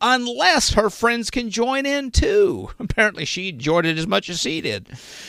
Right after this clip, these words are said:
Now he writes, "I cannot remember when it was just me and her having sex, and it's really starting to bother me. And if I say anything, she just says that I should think how lucky I am." <laughs> So, what advice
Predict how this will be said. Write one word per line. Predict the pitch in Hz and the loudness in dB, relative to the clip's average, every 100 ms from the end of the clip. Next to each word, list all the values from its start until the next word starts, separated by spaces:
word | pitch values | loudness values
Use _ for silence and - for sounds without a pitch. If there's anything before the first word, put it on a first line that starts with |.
| - - | -20 -12
Now | 139 240 | 0 2
he | 269 | 2
writes, | 233 214 208 | 2 2 2
"I | 196 | -2
cannot | 185 240 294 285 262 | 2 2 4 2 2
remember | 262 254 240 240 | 0 0 4 4
when | 226 226 | 4 -2
it | 226 | -2
was | 202 160 | -4 0
just | 220 202 | 2 0
me | 190 202 | -2 -2
and | 170 160 | -2 0
her | 254 220 143 - _ - - | 2 2 2 -2 _ -20 -4
having | 147 120 117 | -2 -2 0
sex, | 123 120 - - - - - - _ - | 2 2 0 -6 -6 -10 -20 -20 _ -4
and | 156 | -2
it's | 147 143 | -2 0
really | 151 139 | 0 0
starting | - 131 131 131 | 2 2 2 0
to | 143 | 2
bother | 156 151 113 | 4 4 2
me. | 90 92 110 _ - | -2 -4 -6 _ -2
And | 185 | 2
if | 196 | 4
I | 175 | 4
say | - 196 | 4 2
anything, | 190 147 135 131 | 2 -2 -2 -4
she | 120 165 | -4 -4
just | 160 147 - | -2 0 2
says | 139 139 | 2 2
that | 135 143 | 2 2
I | 135 | 2
should | - 117 - _ _ | 2 -2 -6 _ _
think | - - | -8 -4
how | 139 135 | -2 0
lucky | - - 95 78 | 0 -2 -2 -2
I | 73 | -2
am." | 73 76 78 90 - _ _ _ _ _ - - | -4 -8 -10 -14 -18 _ _ _ _ _ -6 0
<laughs> | - - - - - _ | 0 -2 -20 -20 -20 _
So, | - 202 175 156 _ _ | 2 4 4 0 _ _
what | 190 240 285 - | 0 0 0 -4
advice | 214 160 185 185 185 160 - | -6 -2 2 2 0 -4 -10